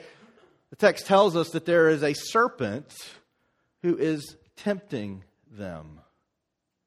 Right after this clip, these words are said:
This serpent is telling them, "You need to eat of this fruit." Now, interestingly enough, what we like to do, because what sin ultimately causes us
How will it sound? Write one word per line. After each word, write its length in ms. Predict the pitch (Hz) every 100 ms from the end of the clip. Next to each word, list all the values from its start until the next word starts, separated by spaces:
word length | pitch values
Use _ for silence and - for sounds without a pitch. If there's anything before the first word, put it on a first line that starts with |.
| _ _ _ _
This 240 | 170 180 -
serpent 440 | 247 247 202 165
is 140 | 170
telling 540 | - - 226 214 147 131
them, 360 | 127 127 143
"You 600 | 135 156 214 147 127 175 - _ _ _ _ -
need 340 | 143 165 156
to 180 | 139 127 -
eat 460 | 202 175 135 - - _ _ _ _ _ -
of 240 | 131 123
this 240 | 127 139 -
fruit." 600 | - 170 170 107 - - - _ _ _ _ _ _ _ _ _ _ _ _ _ _ - _
Now, 120 | 151 160
interestingly 480 | 214 - 202 185
enough, 420 | 156 156 175 143 170
what 140 | 139
we 200 | 156 156
like 340 | 131 170 180
to 100 | -
do, 340 | 143 156 156 139
because 420 | 143 - 151 139
what 160 | 143 131
sin 280 | - 175 151
ultimately 600 | 170 196 185 165 143 143
causes 560 | - 170 170 147 139
us 420 | 147 143 143 -